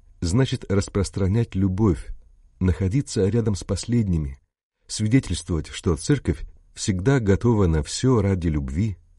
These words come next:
становиться на защиту священного права каждого человека верить в Бога». Нунции, напомнил папа,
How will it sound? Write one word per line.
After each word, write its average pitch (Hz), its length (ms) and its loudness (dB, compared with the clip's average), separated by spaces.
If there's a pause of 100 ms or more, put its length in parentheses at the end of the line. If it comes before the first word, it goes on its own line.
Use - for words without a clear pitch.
(200)
становиться 107 580 2
на 107 80 2
защиту 95 460 0
священного 101 640 -2
права 101 380 0
каждого 90 500 0
человека 87 760 0
верить 80 500 -2
в 82 100 -4
Бога». 73 440 -2 (600)
Нунции, 90 600 2 (200)
напомнил 80 440 0
папа, 87 440 -4